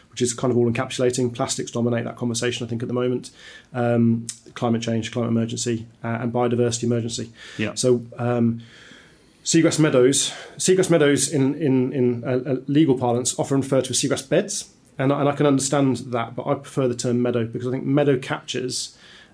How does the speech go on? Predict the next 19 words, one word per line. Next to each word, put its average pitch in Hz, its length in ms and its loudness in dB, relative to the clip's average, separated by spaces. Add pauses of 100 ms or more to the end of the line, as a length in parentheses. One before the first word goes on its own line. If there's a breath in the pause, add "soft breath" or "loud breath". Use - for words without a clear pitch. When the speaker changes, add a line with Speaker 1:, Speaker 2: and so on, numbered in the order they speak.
(100)
Speaker 1:
um, 120 580 0
the 127 220 2
essence 131 340 -2
of 117 80 -2
what 123 140 -2
seagrass 120 340 -2
meadow 117 180 0
actually 123 340 -2
is, 131 540 -4 (200 loud breath)
much - 240 -4
more 127 120 0
so. 147 200 2
When 156 100 4
we 165 80 8
think 165 140 2
about 131 200 0
meadows 127 320 2
on 113 160 -2
land, - 440 -6